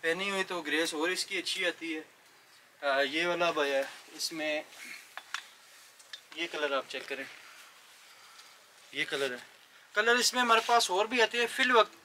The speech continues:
ज़्यादातर ब्लैक में मेरे पास स्टॉक तैयार पड़ा हुआ है। कलर में कुछ तीन चार कलर मेरे पास पड़े हुए हैं। ये आपके साथ मैंने ये बाया, आ, आज, आ,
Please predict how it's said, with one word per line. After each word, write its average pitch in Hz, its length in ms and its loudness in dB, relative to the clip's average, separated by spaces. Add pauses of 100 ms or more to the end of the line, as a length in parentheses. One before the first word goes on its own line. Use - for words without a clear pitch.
(140)
ज़्यादातर 196 340 4
ब्लैक 160 340 10
में 202 60 -6
मेरे 196 140 2
पास 190 160 6
स्टॉक 175 260 4
तैयार 185 260 8
पड़ा 196 180 6
हुआ 196 140 8
है। 180 100 10 (400)
कलर 220 220 12
में 220 140 6
कुछ 214 240 -2
तीन 202 160 -6
चार 190 260 10
कलर 165 200 4
मेरे 151 160 0
पास 139 200 0
पड़े 131 200 -8
हुए 120 120 -8
हैं। 117 100 -12 (480)
ये 165 140 4
आपके 196 240 6
साथ 202 180 4
मैंने 202 220 0
ये 196 200 6
बाया, 175 260 8
आ, 175 260 6 (320)
आज, 156 260 2
आ, 151 300 0